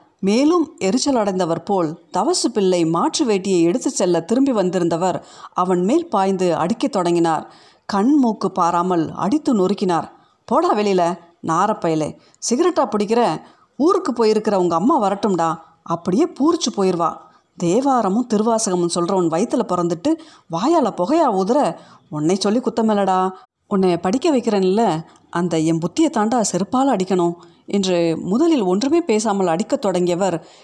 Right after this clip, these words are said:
கைகள் ஓய்ந்தபோது இப்படி சொன்னார். சொல்லிவிட்டு திரும்பவும் அடிக்கத் தொடங்கினார். அதற்கு மேல் கண்ணப்பனால் தாங்க முடியாமற் போயிற்று. "நிறுத்துங்க" என்று கத்தினான். அவன் கத்திய கத்தலில்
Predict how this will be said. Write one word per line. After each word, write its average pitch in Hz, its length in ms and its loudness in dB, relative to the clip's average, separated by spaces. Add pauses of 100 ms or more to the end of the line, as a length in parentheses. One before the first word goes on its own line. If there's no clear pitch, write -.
(120)
கைகள் 320 400 0
ஓய்ந்தபோது 180 840 0
இப்படி 165 280 -4
சொன்னார். 180 520 -2 (320)
சொல்லிவிட்டு 269 640 0
திரும்பவும் 190 580 0
அடிக்கத் 254 380 -2
தொடங்கினார். 170 600 0 (380)
அதற்கு 220 420 -2
மேல் 240 400 2
கண்ணப்பனால் 202 500 -2
தாங்க 233 320 -2
முடியாமற் 202 460 0
போயிற்று. 175 440 0 (520)
"நிறுத்துங்க" 226 600 2 (120)
என்று 185 240 -2
கத்தினான். 175 540 -2 (480)
அவன் 208 240 0
கத்திய 214 380 -2
கத்தலில் 196 480 0